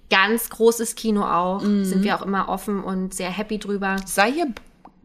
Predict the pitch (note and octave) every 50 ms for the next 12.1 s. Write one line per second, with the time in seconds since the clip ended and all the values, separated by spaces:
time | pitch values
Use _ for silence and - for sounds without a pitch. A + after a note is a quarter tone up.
0 | - - - - _ _ B3 - - - - G#3+ A3 A#3+ B3+ G#3 - A#3 C4 -
1 | B3+ A#3 A#3 A3 C4 A#3+ A3+ G3+ - C#4+ A#3+ A#3+ C4 A3 - - - - - -
2 | - - - D4 A3+ A3 A#3 A#3 B3 C4+ E4 E4 - - - - G3+ - - G#3+
3 | A#3+ D#4 E4+ - E4+ F4 E4 C#4 - - G#3 A3 A#3 - - - - - - -
4 | - F#3+ F#3 F#3 - - - - G3 F#3 G3+ B3 - - - - - - - _
5 | _ _ D4 D#4+ D#4+ - - - _ _ - - A#4 A#4+ F#4+ B3 F#3+ E3 E3+ E3
6 | - - - - D#3+ D3+ D3+ D3+ - - - G3 F3 - G3 F3+ - - - -
7 | - - - _ _ - - _ _ - A#3 B3 C#4 D#4 - - G3 F#3+ F#3 F3+
8 | E3+ F#3+ - - - C#4 C4+ C#4 C#4 - - C#4 C4+ C#4+ D#4+ D#4+ - G#3 G3+ G#3+
9 | G3 F#3 G3+ A3 A#3 A#3 G#3 G#3+ G3 G3+ G3+ G3+ - G#3 G3+ G3+ - - F#3 F3+
10 | F3+ - - - F3+ F3+ F3 F3+ F#3 A#3+ E4+ - - - - - _ _ - E3
11 | F#3+ F#3 F#3 F#3 - G3 F#3 - - F#3 E3+ E3 E3 D#3 F3 D#3 C#3+ D#3+ F3+ F#3+
12 | - D#4